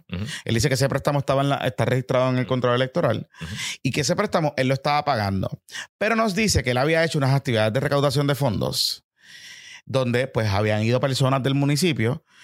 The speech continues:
Speaker 2: y que de esas actividades se estaba pagando, pa-, se había recogido parte para pagar el préstamo.
Speaker 1: Mm.
Speaker 2: Era una deuda reconocida de campaña. Me estuvo bien curioso, porque inclusive yo recuerdo que le pregunto, "Alcalde, ¿usted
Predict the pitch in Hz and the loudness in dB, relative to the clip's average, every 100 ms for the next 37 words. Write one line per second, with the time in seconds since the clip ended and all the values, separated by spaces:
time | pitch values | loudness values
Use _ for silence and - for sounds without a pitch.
0 | - - _ 139 147 165 156 - 127 123 | -20 -20 _ -2 0 0 0 0 0 2
1 | 143 143 160 170 196 190 151 131 - 139 | 0 0 -2 2 2 2 0 -4 -2 2
2 | 170 - - _ _ 135 120 113 120 127 | 2 -2 -10 _ _ -2 0 0 0 0
3 | 127 117 - - 156 127 180 135 147 175 | 0 -2 -10 -4 -4 0 0 2 0 0
4 | 185 190 247 233 156 120 110 123 127 113 | 2 2 0 0 0 0 2 2 0 -2
5 | - - 87 - 82 82 - 160 196 190 | -6 -6 -6 -6 -8 -6 -2 0 2 0
6 | 170 165 185 196 190 190 196 202 190 123 | 2 2 2 2 0 0 0 2 0 0
7 | 107 101 101 101 120 - _ _ - _ | -2 0 0 -2 -6 -10 _ _ -20 _
8 | - - - - 135 156 233 233 175 170 | -12 -6 -6 -2 0 0 2 2 2 0
9 | 208 214 233 190 143 151 226 _ _ _ | 0 2 2 2 0 0 -4 _ _ _
10 | _ _ - 135 135 123 127 202 214 123 | _ _ -2 0 0 0 0 2 2 0
11 | 110 - 117 143 160 160 160 165 190 196 | 0 0 0 0 0 0 0 0 0 0
12 | - 113 113 147 185 143 117 123 | 0 0 0 0 0 0 -2 -2